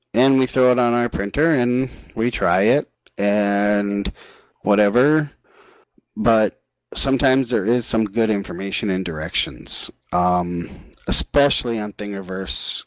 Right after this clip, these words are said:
That's where you're gonna find out if the guys <laughs> actually printed it or not. Lots of times you'll find out, "Oh, yeah, this is just a design. I haven't tried to print it yet.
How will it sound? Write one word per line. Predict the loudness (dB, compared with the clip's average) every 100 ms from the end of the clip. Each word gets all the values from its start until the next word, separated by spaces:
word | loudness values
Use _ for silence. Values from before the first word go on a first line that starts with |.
| _ _ _ -2
That's | 2 2 2
where | 0
you're | 2
gonna | 0 0
find | -2 0 0
out | -2
if | -2
the | -6
guys | -4 -4 -2 0
<laughs> | 0
actually | 0 -4 -4
printed | -4 -6 -4 -2 0
it | 0
or | 2
not. | 2 2 0 -2 -10 -18 -16 -18 -16 -2
Lots | 0 0
of | 0
times | 2 4 2 0 -8 -16 -20 _ -4
you'll | -2
find | 2 2 4
out, | 4 4 2 _ 2
"Oh, | 4 4 2 -4 _ -20 -20 -20 _
yeah, | 2 2
this | 2 -4
is | -2
just | -4 -2
a |
design. | -2 -2 0 2 2
I | 0
haven't | 0 -2 -4
tried | -4 -2 -2
to | -4
print | -6 -6 -4
it | -4
yet. | -4 -8 -8